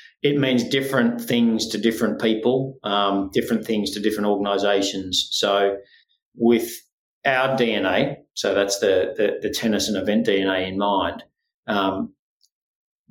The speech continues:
just because some, one person has that in their title, take me out of the equation, could be anyone, um,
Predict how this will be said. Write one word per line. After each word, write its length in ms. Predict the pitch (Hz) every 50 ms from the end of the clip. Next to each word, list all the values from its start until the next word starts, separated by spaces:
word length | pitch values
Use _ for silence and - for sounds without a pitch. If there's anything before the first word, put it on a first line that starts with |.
| - - _ _ _
just 240 | - 135 127 131 -
because 380 | 143 123 - 123 110 107 - -
some, 300 | 131 120 117 113 117 113
one 220 | 120 120 110 98
person 420 | 107 110 110 107 - 107 101 95 95
has 540 | 98 104 104 98 98 98 98 - - - _ - -
that 300 | 113 107 107 110 - 110
in 120 | 104 98
their 140 | 98 95 92
title, 560 | - 107 104 101 95 87 85 - - - _ _ _ -
take 180 | - 98 95 95
me 100 | 101 98
out 100 | 98 95
of 60 | 92 92
the 60 | 90
equation, 360 | - - 107 - - 95 87
could 120 | - 80
be 80 | - 95
anyone, 300 | 98 101 92 87 76 - - - - _ _ _ _ _ _ -
um, 420 | - 107 101 98 98 - - -